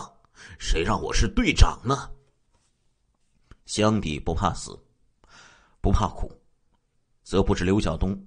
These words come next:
一个人承担，还有他的家人，尤其是他的妻子李金梅。作为警嫂，李金梅不但每天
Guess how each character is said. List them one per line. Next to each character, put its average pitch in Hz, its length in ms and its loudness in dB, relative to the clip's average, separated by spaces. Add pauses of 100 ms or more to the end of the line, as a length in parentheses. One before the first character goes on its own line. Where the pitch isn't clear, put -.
(160)
一 98 200 2
个 95 80 0
人 60 140 -4
承 - 120 -4 (120)
担， - 120 -12 (920)
还 - 180 -2
有 73 80 -6
他 - 100 -6
的 80 60 -8
家 120 220 -4
人， - 100 -8 (720)
尤 101 240 2
其 95 440 -4 (300)
是 - 180 -6
他 92 140 -2
的 73 80 -6
妻 117 300 -2
子 62 360 -12 (360)
李 73 180 -4
金 98 220 -4
梅。 82 280 -8 (1160)
作 - 160 6
为 196 100 8
警 202 280 2
嫂， - 500 -4 (520)
李 90 200 4
金 123 240 0
梅 98 300 -2 (260)
不 90 100 -2
但 92 140 0
每 78 160 -6
天 110 260 2